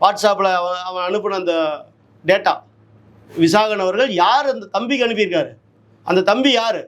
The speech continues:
ஒட்டுமொத்த அரசாங்கத்தையும் தன்னுடைய கண்ட்ரோல் வச்சிருந்த அந்த தம்பி யாரு? அப்ப அந்த தம்பி கிட்ட இந்த, இந்த அர-, ஒட்டுமொத்த அரசாங்கம் மண்டிட்டு இருந்ததா? ஐ ஏ எஸ் அதிகாரிகள், ஐ பி எஸ் அதிகாரிகளை நியமிக்கக்கூடிய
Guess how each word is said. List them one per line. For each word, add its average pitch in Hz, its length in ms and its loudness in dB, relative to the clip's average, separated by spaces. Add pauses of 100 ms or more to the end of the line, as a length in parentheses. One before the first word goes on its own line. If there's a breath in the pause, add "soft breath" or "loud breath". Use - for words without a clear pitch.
(1160)
ஒட்டுமொத்த 220 720 2 (200)
அரசாங்கத்தையும் 240 720 -2 (160)
தன்னுடைய 208 360 0
கண்ட்ரோல் 240 380 0
வச்சிருந்த 226 420 -6
அந்த 190 180 -8
தம்பி 247 280 -2
யாரு? 185 180 0 (1800)
அப்ப 190 100 2 (100)
அந்த 175 120 0 (100)
தம்பி 233 360 4
கிட்ட 202 200 -2 (260)
இந்த, 175 120 -4 (260)
இந்த 170 140 0 (100)
அர-, 190 200 -2
ஒட்டுமொத்த 196 440 -2
அரசாங்கம் 190 460 -4
மண்டிட்டு 170 320 -2
இருந்ததா? 135 320 -2 (640)
ஐ 170 160 4
ஏ 196 160 2
எஸ் 165 160 -2
அதிகாரிகள், 190 540 0
ஐ 202 100 -6
பி 196 120 -8
எஸ் 175 140 -4
அதிகாரிகளை 180 440 -2
நியமிக்கக்கூடிய 214 520 0